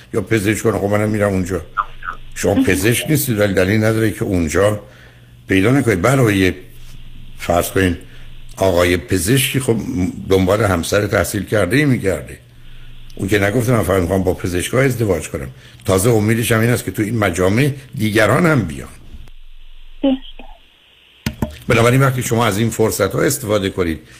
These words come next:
منابع ارتباطیتون رو مشخص کنید، یه توجهی به اعلان‌ها داشته باشید. روزنامه‌ها و مجلات محلی هستن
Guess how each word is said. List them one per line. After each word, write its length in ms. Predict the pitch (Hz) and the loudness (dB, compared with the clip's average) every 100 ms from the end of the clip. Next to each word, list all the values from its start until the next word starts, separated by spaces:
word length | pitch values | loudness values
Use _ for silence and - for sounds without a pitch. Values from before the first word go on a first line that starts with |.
| - | -8
منابع 640 | 104 104 107 95 107 120 107 | -2 2 2 2 2 2 2
ارتباطیتون 680 | 90 107 92 85 131 156 | -2 -2 -2 -2 -6 -4
رو 80 | 139 | -2
مشخص 540 | 98 87 90 85 82 - | -2 -2 -4 -4 -6 -6
کنید، 300 | 87 78 - - - - | -8 -8 -10 -18 -20 -8
یه 80 | 131 | -6
توجهی 560 | 131 104 101 87 113 110 | 0 2 2 2 0 0
به 240 | 107 95 | 0 0
اعلان‌ها 420 | 95 95 92 101 | 2 2 2 2
داشته 340 | 151 139 - 98 | 2 0 -2 -6
باشید. 300 | 85 71 64 - - - | -6 -8 -12 -16 -20 -6
روزنامه‌ها 640 | 98 85 98 92 92 110 | -4 0 2 2 2 0
و 120 | 107 | 0
مجلات 460 | 98 87 90 107 117 | 0 2 2 0 0
محلی 500 | 104 85 85 90 110 | -2 -2 -2 0 0
هستن 360 | 107 - 95 | 0 0 -2